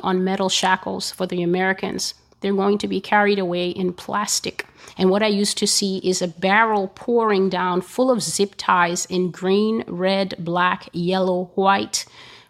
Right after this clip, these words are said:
purple, and I think red. These are the colors of zip ties that I saw. Just sometimes I would be working and I would just see this, this huge barrel pouring out zip ties. And that is one of the particular details the Lord gave me concerning the fact that prophecy,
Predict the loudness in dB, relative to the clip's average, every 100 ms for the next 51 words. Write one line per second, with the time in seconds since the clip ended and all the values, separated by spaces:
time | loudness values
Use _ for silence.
0 | _ -2 0 2 2 2 2 -2 -8 _
1 | -4 -2 2 0 0 -4 -6 -4 0 -2
2 | -2 -6 -4 -2 -2 -2 -2 -6 -10 _
3 | -4 0 2 0 -2 0 0 2 -2 -2
4 | -4 -4 -4 -2 0 0 -2 -4 -2 -2
5 | 0 -2 -2 -4 -4 -12 -6 0 2 2
6 | 2 2 0 0 0 0 0 0 0 0
7 | 0 -2 -2 -2 0 -2 0 2 0 -4
8 | -12 -8 0 2 2 2 2 4 0 -2
9 | -2 0 0 0 -4 -2 2 2 2 2
10 | 0 -2 -2 -6 -4 -2 -4 -2 -2 0
11 | -4 -4 0 2 2 2 4 4 0 -2
12 | 0 0 -2 -6 -8 -6 -6 -4 -2 -2
13 | -4 -6 -6 -8 -6 -4 -2 -2 0 0
14 | 2 2 0 0 -2 0 0 0 0 0
15 | 2 2 0 -8 -4 0 0 -2 -6 -4
16 | -4